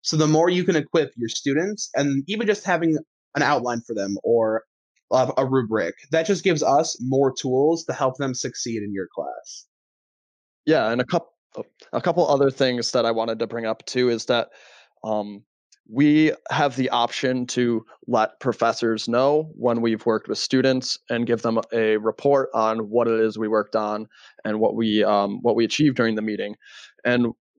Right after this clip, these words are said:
Speaker 2: we're also open to, um, to scheduling different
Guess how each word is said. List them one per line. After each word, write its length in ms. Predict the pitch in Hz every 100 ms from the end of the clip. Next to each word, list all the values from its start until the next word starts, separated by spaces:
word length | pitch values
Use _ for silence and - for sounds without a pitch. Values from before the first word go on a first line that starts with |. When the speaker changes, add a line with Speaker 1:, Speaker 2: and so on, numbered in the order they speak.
| _
Speaker 2:
we're 220 | 135 131
also 460 | - 139 147 175 147 139
open 460 | 131 127 123 123 -
to, 480 | 120 113 113 110 110 - 104
um, 420 | 104 104 104 104 _ _ _ _ - - - _ _ _ _ _ _ _ _
to 180 | - 143
scheduling 720 | 123 - 160 143 143 139 135
different 720 | 135 131 131 120 120 - -